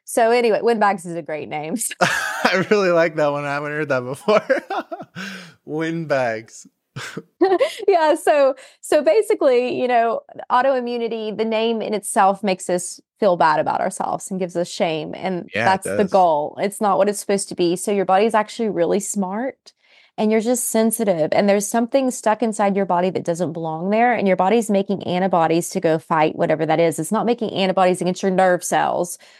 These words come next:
Speaker 1: or against your muscle cells. It's not doing that. There's something stuck in the muscle or the brain tissue that is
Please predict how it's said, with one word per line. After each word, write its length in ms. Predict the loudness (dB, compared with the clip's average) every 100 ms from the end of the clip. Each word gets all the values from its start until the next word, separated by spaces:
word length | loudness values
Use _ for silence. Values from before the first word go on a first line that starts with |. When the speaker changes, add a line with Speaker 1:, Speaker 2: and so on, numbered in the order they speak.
| -2
Speaker 1:
or 60 | 2
against 280 | 2 2 2
your 80 | 4
muscle 360 | 2 2 -2
cells. 580 | 0 2 4 2 -2 -8 _ -8
It's 160 | -2
not 340 | 0 2 0 2
doing 380 | 2 4 2
that. 240 | 2 0 0
There's 180 | -2 -2
something 320 | -4 -4 -6
stuck 340 | -2 0 0
in 80 | 0
the 80 | 2
muscle 380 | 2 2 2 2
or 160 | 2
the 100 | 0
brain 380 | 0 0 0 -2
tissue 500 | -2 -4 -2 0 2
that 180 | 2 0
is 200 | -2